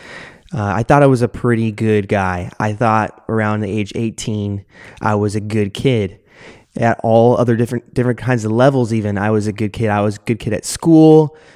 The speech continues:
a good brother. I don't know, if I was a dad and I could choose a son, I might choose myself to have.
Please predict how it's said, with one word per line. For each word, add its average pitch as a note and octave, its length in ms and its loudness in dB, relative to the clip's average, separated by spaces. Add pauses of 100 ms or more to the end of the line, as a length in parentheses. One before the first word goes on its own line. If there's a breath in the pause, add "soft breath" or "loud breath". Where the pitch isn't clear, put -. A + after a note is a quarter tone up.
(140 loud breath)
a A2 100 -2
good G#2 240 -2
brother. C3 720 4 (180)
I C3 100 4
don't C3 120 4
know, G#2+ 140 0
if G2 120 -4
I A2+ 80 2
was A#2+ 140 2
a A#2+ 40 2
dad A#2 280 2
and A#2 100 0
I G#2+ 60 -2
could - 140 -14
choose A#2 220 -2
a A2 60 -4
son, G#2+ 260 -4
I G#2 80 -4
might G#2+ 280 -2
choose G#2+ 260 -4
myself G2+ 460 -4
to G#2 80 -8
have. G2 340 -6